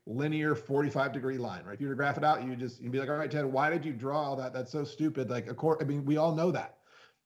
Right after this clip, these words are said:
And so, yeah, that's, it's, it's self-evident, and everyone who's ever held their breath understands that. And what happens is they make a super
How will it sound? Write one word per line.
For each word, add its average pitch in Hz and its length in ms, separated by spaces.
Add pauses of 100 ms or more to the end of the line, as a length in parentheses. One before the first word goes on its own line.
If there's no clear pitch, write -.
And 143 120
so, 170 160
yeah, 185 260 (440)
that's, 156 320
it's, 127 280
it's - 200
self-evident, 160 680
and 135 140
everyone 156 400
who's 127 200
ever 139 160
held 139 140
their 139 100
breath 135 280 (160)
understands 127 520
that. - 180 (880)
And 127 120
what 180 120
happens 185 640 (600)
is 127 320
they 175 200
make 170 380
a 135 160
super - 1200